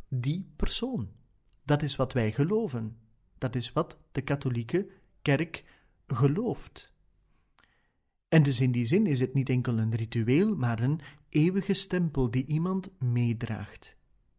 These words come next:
Dat betekent concreet dat zelfs wanneer een priester teruggebracht wordt tot de lekenstaat, wat in bepaalde gevallen kan, als, zeker als het gaat over een bepaalde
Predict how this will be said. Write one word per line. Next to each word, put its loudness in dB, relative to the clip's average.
Dat 0
betekent -2
concreet -2
dat -4
zelfs 0
wanneer 0
een -2
priester -4
teruggebracht 2
wordt -6
tot -2
de -2
lekenstaat, -4
wat -4
in -4
bepaalde -2
gevallen -6
kan, 0
als, -8
zeker -2
als -4
het -4
gaat -6
over -2
een 2
bepaalde -2